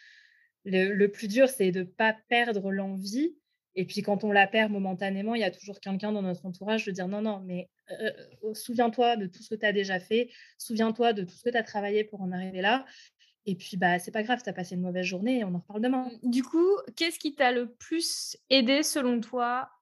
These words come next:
Speaker 2: heu, dans le campus ? Qui était le truc que t'as préféré pour, hem, pour t'accompagner ?
Speaker 1: Heu, alors, les modules sont bien construits, sont vraiment bien construits parce que même si des fois, on se dit : « Oh là là, ça, c'est répétitif », tu dis : « Non,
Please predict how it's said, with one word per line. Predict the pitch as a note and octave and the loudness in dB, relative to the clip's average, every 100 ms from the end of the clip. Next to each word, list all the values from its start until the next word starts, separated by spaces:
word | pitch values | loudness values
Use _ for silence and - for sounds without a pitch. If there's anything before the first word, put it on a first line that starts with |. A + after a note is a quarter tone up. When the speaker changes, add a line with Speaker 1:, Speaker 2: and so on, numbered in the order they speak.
| - | -2
Speaker 2:
heu, | G#3 G3+ F#3+ F#3+ F#3+ | 0 0 -2 -4 -2
dans | G3 B3+ | 2 2
le | |
campus ? | B3 B3 A3+ D#4 - - | 2 0 0 -6 -6 -6
Qui | B3 | -4
était | A3+ A#3+ A#3+ A#3 | 0 2 2 0
le | A3+ | -4
truc | A3 C#4+ | -6 -4
que | C#4+ | 0
t'as | A3+ G#3 | 4 2
préféré | - C4 B3 B3 B3 C4 C4+ _ | 2 -6 -4 -4 -4 -6 -12 _
pour, | - G#3+ G#3 | -12 -4 -2
hem, | F#3+ F#3 F#3+ G3+ G3+ G#3 G#3 A3 C4+ C#4 - - | -2 -4 -6 -8 -10 -10 -12 -14 -18 -12 -12 -12
pour | A3+ | -4
t'accompagner ? | G#3+ A3 A3 G#3+ G#3+ A3 - - | 0 2 2 -2 -2 -6 -10 -4
Speaker 1:
Heu, | |
alors, | G3 F#3+ F#3+ F#3+ F#3+ | 0 2 2 0 0
les | G3 | -2
modules | G#3 G#3+ C4 C4+ | -2 -4 -4 -6
sont | - F#3+ | -4 -2
bien | F3 F#3+ B3 C4 | -2 2 2 4
construits, | C#4 B3 - A3+ A3+ | -2 -4 -4 -4 -2
sont | A3 F#3+ | -6 -6
vraiment | F#3+ G#3+ | -4 -2
bien | A3+ A#3 | -2 -2
construits | A#3 A3+ G#3+ - B3 | -2 -6 -4 -2 0
parce | A#3+ F#3 | 2 0
que | G3+ F#3 F#3 | 0 0 0
même | F3+ A3 A#3+ | 0 0 -2
si | - | -4
des | G#3 | -4
fois, | G#3 A#3+ | -2 -2
on | |
se | G#3+ | 0
dit : « | |
Oh | G#3+ | 2
là | G#3 | 2
là, | G#3 | 0
ça, | G#3+ | -4
c'est | G#3+ G#3 | -10 -10
répétitif », | G3+ G3 G3 B3 B3+ | -8 -8 -8 -6 -6
tu | - | -6
dis : « | F#3+ G3 | -2 2
Non, | G#3+ | 2